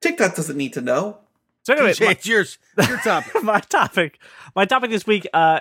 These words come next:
Speaker 2: it comes to the, the broader theme, and, and Brian, I appreciate the fact that you spent as much time as you possibly could last week trying to watch Marvel's Secret Invasion.
Speaker 1: The
Speaker 2: Right?
Speaker 1: key
Speaker 2: And I
Speaker 1: word is
Speaker 2: know,
Speaker 1: trying.
Speaker 2: and I know that you didn't get through with it,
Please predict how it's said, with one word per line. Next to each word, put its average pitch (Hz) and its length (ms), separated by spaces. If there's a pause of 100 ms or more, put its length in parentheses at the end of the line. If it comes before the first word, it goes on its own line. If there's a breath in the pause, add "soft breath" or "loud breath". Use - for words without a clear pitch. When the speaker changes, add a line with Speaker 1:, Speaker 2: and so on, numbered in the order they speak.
Speaker 2:
it 160 260
comes 226 260
to 190 280
the, 165 280
the 151 160
broader 165 420
theme, 131 360
and, 139 240
and 139 180
Brian, 175 320
I 160 140
appreciate 127 920
the 110 80
fact 90 460 (480)
that 113 140
you 123 160
spent 127 460
as 107 180
much 214 260
time 202 220
as 170 160
you 160 40
possibly 147 480
could 101 440
last 110 340
week 98 300 (600)
trying 185 380
to 185 80
watch 139 420
Marvel's 120 420
Secret 113 400
Invasion. 92 480 (280)
Speaker 1:
The 101 60
Speaker 2:
Right? 107 140
Speaker 1:
key 202 80
Speaker 2:
And 143 80
I 143 100
Speaker 1:
word 156 100
is 170 60
Speaker 2:
know, 208 160
Speaker 1:
trying. 107 400 (520)
Speaker 2:
and 156 120
I 170 120
know 220 500
that 175 160
you 160 100
didn't 170 360
get 120 180
through 147 320
with 104 180
it, - 140